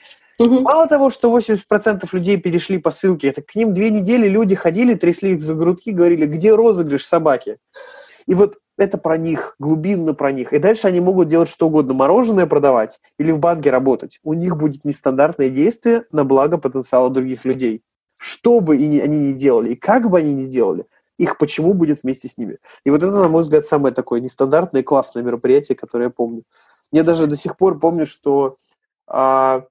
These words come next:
Speaker 2: мы когда его проводили, это был полуэкспромт, потому что это был тренинг по вовлекающему лидерству, один из моих любимых. А, тогда ещё вёл разные тренинги. А щас на,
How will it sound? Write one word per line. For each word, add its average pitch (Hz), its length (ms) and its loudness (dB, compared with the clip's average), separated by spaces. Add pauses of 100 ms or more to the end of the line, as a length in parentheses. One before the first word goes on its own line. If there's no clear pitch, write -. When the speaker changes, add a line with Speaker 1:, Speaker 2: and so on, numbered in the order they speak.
(680)
Speaker 2:
мы 143 120 -2
когда 160 160 4
его 147 120 4
проводили, 156 460 2
это 147 100 -2
был 147 140 2
полуэкспромт, 160 800 0
потому 143 300 0
что 139 180 -8
это 139 80 -10
был 135 140 0
тренинг 135 500 0
по 120 200 -2
вовлекающему 127 760 0
лидерству, 175 500 -2
один 123 220 -6
из 120 60 -8
моих 123 240 -8
любимых. 139 440 -4 (520)
А, 120 140 0
тогда 131 280 0
ещё 135 220 0
вёл 127 180 4
разные 135 320 0
тренинги. 110 480 -10 (460)
А 110 240 0
щас - 260 -4
на, 123 60 -14